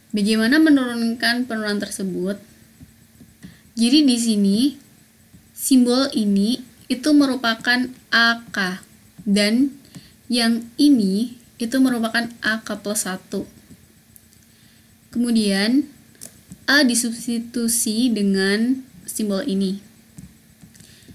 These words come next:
Nah, menjadi seperti ini. Dan akan mendapatkan hasil akhir seperti ini. Nah, selanjutnya, untuk mendemonstrasikan mekanisme penggunaan aturan dari A yang disubstitusi dengan simbol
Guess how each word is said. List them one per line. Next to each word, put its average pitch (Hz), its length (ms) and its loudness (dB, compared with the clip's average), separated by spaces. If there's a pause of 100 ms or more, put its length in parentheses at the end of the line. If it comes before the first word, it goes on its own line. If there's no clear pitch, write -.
(520)
Nah, 208 80 -2
menjadi 202 320 2
seperti 214 400 -4
ini. 185 320 -4 (320)
Dan 220 320 0
akan 254 240 2
mendapatkan 220 480 -2
hasil 220 240 -4
akhir 214 560 -2
seperti - 400 -8
ini. 175 180 -6 (720)
Nah, 208 240 0 (160)
selanjutnya, 208 800 0 (160)
untuk 254 240 2
mendemonstrasikan 233 1300 2
mekanisme 233 640 0
penggunaan 214 560 -2
aturan 214 640 -2 (560)
dari 214 240 0 (160)
A 214 160 0
yang 262 240 2
disubstitusi 214 800 -2
dengan 196 240 0
simbol 202 320 -2